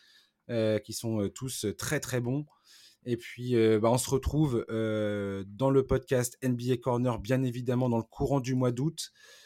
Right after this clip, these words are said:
euh, potentiellement fin août, voilà. On reviendra et puis on reprendra les analyses euh, les, pour la saison, à la saison à venir, on va retrouver une saison un peu plus classique cette fois.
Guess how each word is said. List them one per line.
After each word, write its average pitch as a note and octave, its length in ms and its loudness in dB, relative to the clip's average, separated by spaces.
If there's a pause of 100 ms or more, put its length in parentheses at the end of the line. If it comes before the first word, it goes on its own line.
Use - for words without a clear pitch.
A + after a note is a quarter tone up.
(160)
euh, G#2+ 100 0
potentiellement C3 600 2
fin C#3 260 2
août, C#3 360 0
voilà. G#2 400 -2
On A2+ 100 -4
reviendra A2 540 2
et A#2 140 6
puis - 180 -6
on G#2 80 -2
reprendra A2 540 0
les A2 180 0
analyses A#2 500 0 (600)
euh, G#2 480 0
les, A2+ 500 6
pour A2+ 220 -4
la A2 100 0
saison, G#2 300 -4 (160)
à F#2+ 120 -8
la G#2+ 120 -2
saison G2+ 300 -6
à G2 80 -2
venir, A#2 300 0
on G2+ 40 -8
va G2+ 80 -2
retrouver G#2 320 -4
une G2+ 80 -2
saison G#2+ 300 -8
un G#2 40 -6
peu - 120 -16
plus - 160 -12
classique A2+ 600 -6 (760)
cette - 240 -10
fois. A#2+ 320 -4